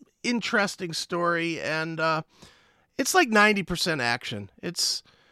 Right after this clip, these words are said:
it's kinda what you expect from these Clancy type movies. You know, the,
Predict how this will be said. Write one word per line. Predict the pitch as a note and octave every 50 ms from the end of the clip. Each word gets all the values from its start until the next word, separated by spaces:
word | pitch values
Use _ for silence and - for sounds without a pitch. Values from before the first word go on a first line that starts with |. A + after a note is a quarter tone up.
| _ _ _ -
it's | - F#3+ -
kinda | - - C4 C4 B3+ A#3+
what | A3 G#3 G3+ F#3+ -
you | G3+ E3
expect | C#3 - - - D#3 D3+ D#3 -
from | - D3+ D3
these | D3+ D3 C#3
Clancy | - - D#3+ D3 C#3+ D3 - - D#3 C#3+
type | - E3 D3 C#3+ -
movies. | - C#3 C#3+ C#3+ C#3 C#3 D3 C#3+ C#3 -
You | - D#3+
know, | C#3+ C3 C3
the, | B2+ B2 A#2+ A#2 -